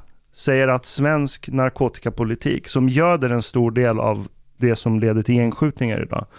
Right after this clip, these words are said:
att svensk narkotikapolitik har varit fel, då längtar jag efter ett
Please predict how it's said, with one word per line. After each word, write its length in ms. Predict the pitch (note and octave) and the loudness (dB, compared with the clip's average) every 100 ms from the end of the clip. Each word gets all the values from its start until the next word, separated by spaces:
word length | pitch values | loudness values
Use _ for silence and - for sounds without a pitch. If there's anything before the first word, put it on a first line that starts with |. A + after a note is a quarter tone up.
| - - - | -20 -20 -2
att 160 | B2+ | -2
svensk 340 | - D3+ D3+ - | 0 0 0 0
narkotikapolitik 760 | C3+ B2+ A#2+ A2+ A2+ G#2+ A2+ | -2 -2 -6 -4 -4 -2 -4
har 80 | A2+ | -2
varit 220 | G#2+ G#2+ | 0 0
fel, 400 | - - - - - - - - - _ - | -2 -2 0 -2 -6 -18 -20 -20 -20 _ 0
då 180 | C3 C3+ | 2 4
längtar 540 | D#3 E3+ B2+ A2+ E3 | 4 4 2 0 2
jag 280 | D#3+ A#2+ - | 4 2 0
efter 300 | C3+ - B2 | -4 -2 0
ett 280 | A#2+ A2+ - | 0 -2 -14